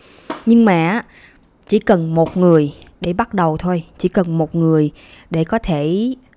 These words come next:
hành động và bắt đầu, để có thể giúp đỡ cho cái mối quan hệ này cải thiện hơn. Đấy, và đó chính là bạn, là người đang nghe cái podcast này của Quỳnh. Ok. <laughs> Ok, cái, cái tin đầu tiên và tốt lành á mà Quỳnh muốn đem tới cho các bạn á,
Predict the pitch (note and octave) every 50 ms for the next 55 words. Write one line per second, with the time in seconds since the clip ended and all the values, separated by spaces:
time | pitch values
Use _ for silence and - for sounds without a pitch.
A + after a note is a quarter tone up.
0 | _ - - - F3 D#3 D3+ D3 C3 B2+ D3 E3 - _ _ _ _ _ _ -
1 | D#3+ D#3 F3 G3+ - - G3 E3 D3+ D3 C#3+ - _ _ _ _ _ _ _ _
2 | - - D#3+ D#3 - G#3+ - - D#3+ D3 D3+ E3 G3+ B3+ - - - C#3 C3+ E3+
3 | G3 - - - F3+ F3 E3+ - - - G#3+ G#3+ A3 A#3 A3 G3 F#3 D#3+ D#3 D3
4 | D3 D#3 E3 D3+ C#3+ - - C#3+ D#3+ - - D3 C3+ D3+ E3 E3+ D#3+ D#3 - _
5 | _ - _ _ _ _ _ _ - E3 D#3+ D#3 - _ _ _ _ - - D#3+
6 | E3 F3+ F#3 G#3 G#3 G#3+ G#3 E3+ D3+ D3 C#3+ - _ _ _ - D3 D3 C3+ D3
7 | - - _ _ _ _ - - - F3 E3 D#3+ D3+ D3 D3 E3 E3 E3 E3+ D#3+
8 | - - - - F#3 - - G3+ G#3 - - D#3 D3 - D#3+ E3 D#3+ C#3 - -
9 | - _ _ _ _ _ - - - - D#3+ D#3 F3+ - - - - - - -
10 | - - E3 - - - - - - - - - - - - - - - - A3
11 | G3 F#3 - B3 - - - - C#4+ - C4+ A3 A3+ G3+ F3 E3 E3 - A3 G#3
12 | F#3 F#3+ - G#3 B3 - A3+ F#3+ D#3+ D#3+ F#3 G#3 G3 E3 D#3+ D#3 D#3 D#3+ F#3+ A3
13 | G3+ F#3+ F#3 - G#3+ A3+ A3+ - A3+ - G3+ D3+ C3 C3+ D3 F3 G#3